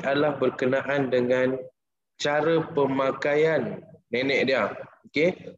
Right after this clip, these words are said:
straight back ialah fizikal dia, fizik dia, badan masih tegak. That's called straight back. So, ini menunjukkan dia masih muda lagi. Walaupun grandma, tapi dia belum sampai ke tahap yang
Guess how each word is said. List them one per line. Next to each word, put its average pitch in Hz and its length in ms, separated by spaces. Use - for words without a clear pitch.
straight 180 480
back - 240
ialah 156 720
fizikal 165 720
dia, 131 320
fizik 180 480
dia, 156 320
badan 143 640
masih 160 640
tegak. 139 400
That's 185 160
called 160 240
straight 160 480
back. 113 240
So, 147 560
ini 247 160
menunjukkan 175 880
dia 202 160
masih 226 320
muda 214 240
lagi. 151 320
Walaupun 170 400
grandma, 156 560
tapi 170 240
dia 170 160
belum 170 320
sampai 170 400
ke 143 80
tahap 143 400
yang 135 240